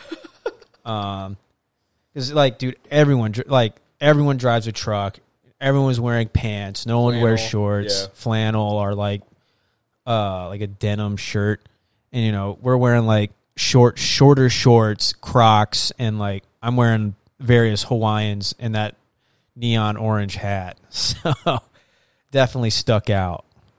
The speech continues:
Speaker 1: Um, but, I mean, it was cool.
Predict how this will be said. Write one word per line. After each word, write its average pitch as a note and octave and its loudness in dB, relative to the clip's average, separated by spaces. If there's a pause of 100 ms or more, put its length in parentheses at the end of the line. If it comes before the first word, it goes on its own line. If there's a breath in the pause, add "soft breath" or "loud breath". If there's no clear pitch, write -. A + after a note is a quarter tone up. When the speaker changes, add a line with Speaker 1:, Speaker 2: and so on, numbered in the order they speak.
(160)
Speaker 1:
Um, F2+ -10 (1300)
but, C#3 4
I D#3+ 0
mean, C#3+ 4
it D#3 4
was F#3+ 4
cool. B2+ 4